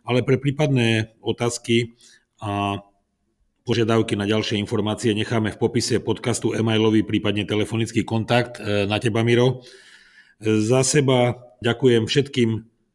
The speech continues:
poslucháčom podcastu Oceliari, fanúšikom za čas, ktorý ste nám venovali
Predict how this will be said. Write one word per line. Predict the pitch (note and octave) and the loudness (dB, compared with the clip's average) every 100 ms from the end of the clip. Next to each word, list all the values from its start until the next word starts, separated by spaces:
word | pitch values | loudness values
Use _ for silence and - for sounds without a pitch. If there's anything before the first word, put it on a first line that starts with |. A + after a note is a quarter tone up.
| _ _ _ - | _ _ _ -6
poslucháčom | C3 - C3+ C3 A#2 - A2 A2 - _ | -2 0 0 0 -2 -2 -2 -4 -10 _
podcastu | A2+ - A#2 - A2 A#2+ | -8 -4 -4 -4 -2 -2
Oceliari, | A#2+ A#2+ A#2+ A2+ A2+ G#2+ - _ | 0 2 2 4 2 0 -4 _
fanúšikom | _ B2 B2 A2+ A#2 - A2+ A2 A2 G2 | _ -4 -2 -2 -2 0 -2 -2 -6 -8
za | G#2 G#2 G2+ G#2 - - _ _ | -4 -2 -2 -4 -14 -20 _ _
čas, | A#2+ A#2+ - - - | -4 -2 -4 -10 -6
ktorý | A2+ G#2+ | 0 0
ste | G#2 - G#2 | 0 -2 -2
nám | G2 G2 G#2 | -2 -4 -2
venovali | A#2 A#2+ A#2 A#2 B2 B2+ | 0 2 2 4 2 2